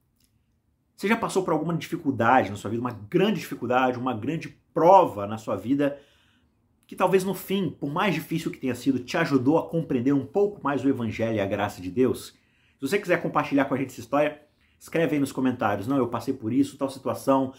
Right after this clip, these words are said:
me fez entender o amor de Deus, a graça, o Evangelho e como Deus é capaz de cumprir as suas promessas." Eu quero saber a sua história. Conta aí, participa com a gente nos comentários, vai ser muito legal poder ler aí, deixar o, o coraçãozinho ou a curtida, vai ser bem legal, tá bom?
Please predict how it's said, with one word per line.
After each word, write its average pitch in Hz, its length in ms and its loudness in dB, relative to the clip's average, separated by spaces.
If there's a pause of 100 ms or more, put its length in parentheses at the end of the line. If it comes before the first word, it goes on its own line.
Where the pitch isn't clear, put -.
(220)
me 135 80 -2
fez 143 340 2
entender 139 320 0
o 143 100 6
amor 135 360 2
de 120 60 -6
Deus, 135 220 2
a 127 80 0
graça, 135 480 2
o 131 80 2
Evangelho 131 800 0 (380)
e 135 80 -4
como 147 260 -2
Deus 143 200 2
é 160 40 -2
capaz - 480 0
de 135 60 -4
cumprir 117 320 -10
as 113 60 -8
suas 117 160 -12
promessas." 104 340 -6
Eu 107 80 -8
quero 151 160 -6
saber 131 200 0
a - 20 -6
sua 120 100 -8
história. 127 480 0 (240)
Conta 120 280 -4
aí, 120 120 2
participa - 420 -10
com 107 80 -14
a 92 40 -12
gente 104 180 -12
nos 104 80 -18
comentários, 92 460 -8
vai 95 80 -12
ser 90 100 -14
muito 104 260 -10
legal 92 400 -4 (300)
poder 98 220 -6
ler 101 240 0
aí, 101 180 2
deixar 104 300 -2
o, 95 200 -4 (220)
o - 60 -16
coraçãozinho 95 640 -6
ou 92 40 -6
a 90 40 -10
curtida, 95 500 -8 (260)
vai 95 80 -10
ser 98 140 -6
bem 104 160 -2
legal, 95 400 -4
tá - 80 -20
bom? 123 320 -8